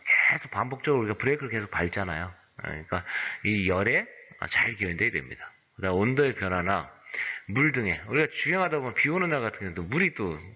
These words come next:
드럼에 들어갈 수도 있고 이렇습니다. 그래서 물 등에 의해서 마찰 개수의 변화가, 아, 적어야 한다. 적어야 합니다. 이런 것들이, 어, 필요한 내용입니다.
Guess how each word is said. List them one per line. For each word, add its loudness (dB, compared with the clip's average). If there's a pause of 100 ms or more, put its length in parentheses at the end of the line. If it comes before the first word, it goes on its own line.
드럼에 2
들어갈 -2
수도 -2
있고 -6 (260)
이렇습니다. -2
그래서 -6 (440)
물 2
등에 0
의해서 0
마찰 -2
개수의 0
변화가, -4 (140)
아, -10
적어야 -4
한다. -14 (240)
적어야 0
합니다. -6 (420)
이런 2
것들이, -2 (520)
어, -6
필요한 -2
내용입니다. -4